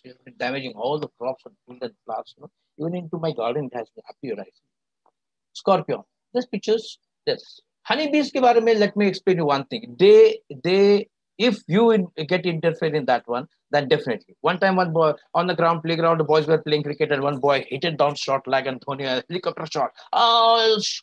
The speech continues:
crowded screamed down, "Six!" And that ball hit down on the Madhumukhi ka chhatta. And as it hit down, the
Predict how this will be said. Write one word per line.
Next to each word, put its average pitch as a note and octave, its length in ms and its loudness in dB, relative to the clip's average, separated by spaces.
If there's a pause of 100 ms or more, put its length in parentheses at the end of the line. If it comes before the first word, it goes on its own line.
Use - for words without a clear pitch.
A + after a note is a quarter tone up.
(100)
crowded G3+ 400 -2
screamed G#3 380 -4
down, G3 140 -2
"Six!" C4 500 -6
And F3+ 140 -4
that E3+ 160 -8
ball F3 160 -2
hit E3+ 200 -4
down E3 180 0
on E3 140 -4
the B3 180 -2 (840)
Madhumukhi D3 400 -4
ka - 60 -4
chhatta. - 380 -12 (580)
And F3 340 -4 (160)
as G#3 220 0
it G#3+ 140 0
hit D#3+ 320 -4
down, E3 300 -2
the D#3+ 100 -10